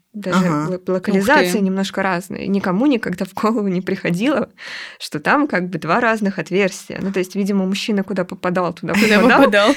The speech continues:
Speaker 1: Да, и женщину тоже это особо не беспокоило. Ее беспокоили только обильные месячные, потому что матки две.
Speaker 2: А, офигеть.
Speaker 1: Все.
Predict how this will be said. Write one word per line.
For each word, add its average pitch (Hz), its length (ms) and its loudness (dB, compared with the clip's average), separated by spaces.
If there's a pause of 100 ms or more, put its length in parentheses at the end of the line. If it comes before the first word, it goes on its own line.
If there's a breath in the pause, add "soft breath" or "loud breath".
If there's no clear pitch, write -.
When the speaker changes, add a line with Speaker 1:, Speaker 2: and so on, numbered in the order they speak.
(160)
Speaker 1:
Да, 196 240 4
и 190 80 6
женщину 349 400 4
тоже 247 220 4
это 214 100 2
особо 220 260 0
не 220 100 2
беспокоило. 190 520 -2
Ее 214 160 0
беспокоили 269 460 0
только 226 260 -2
обильные 214 360 0
месячные, - 580 -6
потому - 80 -14
что 175 140 0
матки 196 280 4
две. 190 220 2
Speaker 2:
А, 175 100 -2
офигеть. 165 420 -6
Speaker 1:
Все. 359 160 -6